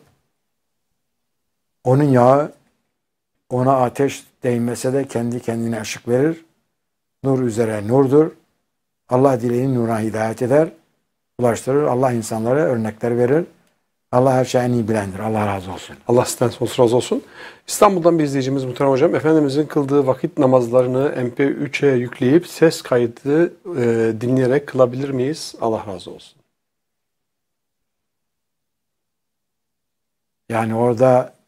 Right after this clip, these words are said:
Speaker 1: Efendimiz ses kaydıyla diye bir kayıt yok. Orada Efendimiz görüntülü namaz kaydını yapmış ve bizim onunla namaz kılmamızı buyuruyor.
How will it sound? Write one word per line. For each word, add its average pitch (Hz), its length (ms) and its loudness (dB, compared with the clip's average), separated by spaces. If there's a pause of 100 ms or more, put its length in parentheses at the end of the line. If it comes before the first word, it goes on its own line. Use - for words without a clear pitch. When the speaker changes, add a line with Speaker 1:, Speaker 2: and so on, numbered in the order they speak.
(100)
Speaker 1:
Efendimiz 123 460 -4
ses - 280 -4
kaydıyla 120 480 -2
diye 117 140 -2
bir 113 60 -6
kayıt 117 420 -2
yok. 135 240 2 (1500)
Orada 117 380 2
Efendimiz 117 540 -6
görüntülü 120 640 -2
namaz 113 320 -2
kaydını 107 400 -2
yapmış 113 480 -6
ve 131 220 2
bizim 113 240 -6
onunla 117 340 0
namaz 104 260 -4
kılmamızı 98 500 -10
buyuruyor. 87 380 -12